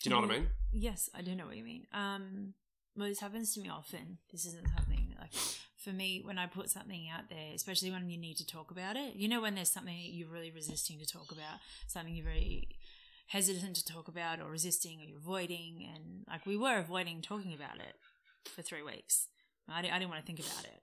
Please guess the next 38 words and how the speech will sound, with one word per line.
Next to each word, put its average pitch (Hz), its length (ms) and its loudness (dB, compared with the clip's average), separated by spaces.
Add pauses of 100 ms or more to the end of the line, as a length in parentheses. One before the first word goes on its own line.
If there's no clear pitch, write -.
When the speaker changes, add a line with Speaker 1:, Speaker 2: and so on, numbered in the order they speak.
Speaker 2:
going 160 220 -10
back. - 360 -10 (280)
And 214 800 2
<clears throat> 208 40 -12
that 196 180 2
was, 208 340 4 (1200)
<coughs> - 0 - (680)
excuse - 340 -2
me. - 140 -16 (300)
Um, 180 380 -2 (800)
and 190 120 0
that 185 140 2
was 180 360 4
something 170 400 4
that, - 160 -4
you - 80 -4
know, 156 120 -2 (100)
like, 175 140 -2 (160)
it 190 80 2
was 175 260 2 (260)
festering 165 540 6
and 175 100 0
building 170 300 2
up. 156 260 -4 (440)
Yeah, 196 160 2
you 202 120 2
have 214 200 6
to 214 80 -2
talk 196 260 0
about 175 320 0
things, 170 220 -4
or 175 40 -4
you 175 100 0
have 175 180 0
to 185 80 2
get 165 340 0
out 175 400 6 (500)
your, 170 420 0